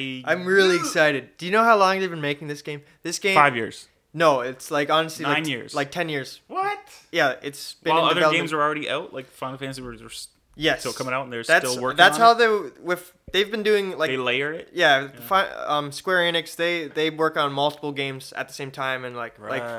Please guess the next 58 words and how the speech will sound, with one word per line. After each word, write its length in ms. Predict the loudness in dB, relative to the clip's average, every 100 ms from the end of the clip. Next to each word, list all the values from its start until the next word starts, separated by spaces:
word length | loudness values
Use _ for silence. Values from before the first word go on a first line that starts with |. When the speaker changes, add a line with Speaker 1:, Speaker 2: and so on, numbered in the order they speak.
| -10 -12
Speaker 2:
like, 80 | -12
it 100 | -10
took 160 | -10
them 100 | -10
seven 300 | -2 -2 -2
years 240 | -4 -6 -6
to 100 | -6
make 240 | -6 -6
Final 200 | -6 -6
Fantasy 260 | -6 -10 -10
seven. 320 | -8 -8 -10 _ _
Speaker 1:
Huh. 260 | -20 -18 -20 _ _ _ _ _ _ _
Speaker 2:
And 220 | -18 -18 -20 _ _ _
so, 280 | -10 -6 -2
like, 260 | -2 -4
it 100 | -10
took 140 | -18 -20
them 200 | -20 -20
ten 260 | -12 -10 -8
years 240 | -8 -10
to 100 | -12
make 220 | -14 -14
this 180 | -16 -20
game, 280 | -16 -16 -10
which 280 | -10 -8 0
automatically 600 | 2 4 4 2 0 -6
it's 120 | -8
like, 140 | -12
okay, 240 | -12 -8 -8
this, 340 | -8 -12 -16 _
this 140 | -6
has 260 | 2 2 0
to 80 | -6
be 80 |
a 20 | -4
masterpiece 760 | -2 -2 -6 -14 -16 -16 -18
if 160 | -18 -14
you 80 | -14
took 160 | -14
ten 240 | -12 -10 -8
years 240 | -8 -8
on 160 | -8 -8
it. 160 | -14 _ _
Speaker 1:
Fuck 400 | -20 -12 -12 -10
yeah, 240 | -10 -8 -10
that's, 280 | -12 -12
that's 280 | -4 -2 0
Speaker 2:
Um, 160 | -2 -4
Speaker 1:
a 40 |
long 300 | -8 -8 -10
time 280 | -12 -12 -10
for 120 | -10
a 40 | -6
Speaker 2:
the 80 |
Speaker 1:
project. 140 | -4 0
Speaker 2:
style 500 | 2 4 4 2 -6 -6
of 140 | -4
it 240 | -4 -8